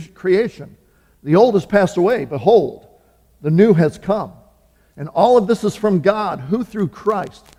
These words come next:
reconciled us to himself and gave us the ministry of reconciliation. That is, in Christ, God was reconciling the world to himself, not counting their trespasses against them,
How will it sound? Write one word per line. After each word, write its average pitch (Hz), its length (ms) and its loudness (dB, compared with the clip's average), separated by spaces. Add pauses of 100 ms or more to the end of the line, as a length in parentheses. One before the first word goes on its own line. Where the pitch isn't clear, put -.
(240)
reconciled 196 880 0
us 185 200 -4
to 190 120 -4
himself 165 480 -4
and 156 160 -4
gave 233 320 -2
us 240 200 -2
the 220 120 -8
ministry 147 680 -8 (480)
of 165 160 2
reconciliation. 175 1040 -2 (240)
That 196 200 4
is, 190 360 -2 (240)
in 220 200 2
Christ, 185 580 -4 (200)
God 196 500 0 (200)
was 170 220 2
reconciling 196 800 -2
the 165 60 2
world 208 380 4
to 220 80 0
himself, 233 580 -2
not 202 260 -4
counting 214 520 -6
their 165 140 -6
trespasses 175 760 -6
against 202 340 -6
them, - 260 -10